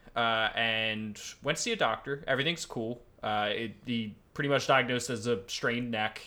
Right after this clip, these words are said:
uh, due to the back strain initially. And there's a lot of swelling in my neck, which was bad. He prescribed, um, some an-, antibiotics for that, which I was taking. Um, yeah. I, it,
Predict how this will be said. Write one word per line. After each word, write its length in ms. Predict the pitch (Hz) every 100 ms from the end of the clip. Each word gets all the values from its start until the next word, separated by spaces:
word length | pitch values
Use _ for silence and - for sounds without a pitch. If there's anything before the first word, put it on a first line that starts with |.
| - - _ -
uh, 240 | - 107 98 -
due 300 | - 131 117 107 - -
to 160 | - 131
the 160 | 110 113
back 340 | 123 107 104
strain 380 | - 123 107 107
initially. 680 | 101 104 - 107 107 104 - - -
And 300 | 110 107 104 104 131 143
there's 200 | 156 151
a 40 |
lot 140 | 170 214
of 60 |
swelling 500 | - - 135 131 123
in 60 | 107
my 100 | 104
neck, 260 | 98 101 -
which 140 | 110
was 80 | -
bad. 240 | - 113
He 80 | 107
prescribed, 680 | 101 - 131 - 160 147 123 - -
um, 560 | 113 107 104 104 104
some 160 | 104 123
an-, 180 | 110 107
antibiotics 680 | 120 107 101 107 101 101 -
for 80 | 110
that, 260 | 104 98 - - -
which 140 | - 135
I 60 |
was 160 | 123 104
taking. 460 | - 95 95 95 92 -
Um, 480 | - 104 101 98 95 - - _ - _ _ -
yeah. 280 | 147 165 - - - - - _
I, 100 | 165
it, 300 | 139 180 180